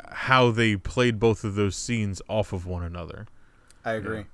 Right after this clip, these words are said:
Speaker 1: 'Cause
Speaker 2: Yeah, that was good.
Speaker 1: it was like a, it was like a historical retelling of what they want people to believe happened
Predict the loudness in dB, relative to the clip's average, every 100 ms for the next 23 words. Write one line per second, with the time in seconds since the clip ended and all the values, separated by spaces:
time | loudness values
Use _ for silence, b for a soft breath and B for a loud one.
0 | -2 4 4 4 -2 -8 -6 -4 0 2
1 | 2 4 4 4 -2 -2 0 2 2 0
2 | 0 0 6 8 6 6 4 4 4 2
3 | 4 4 6 6 2 0 -8 b b b
4 | b b -2 0 2 2 6 6 4 2
5 | 2 4 4 4 2 -2 0 -2 0 0
6 | 2 2 0 2 2 2 -2 -6 -8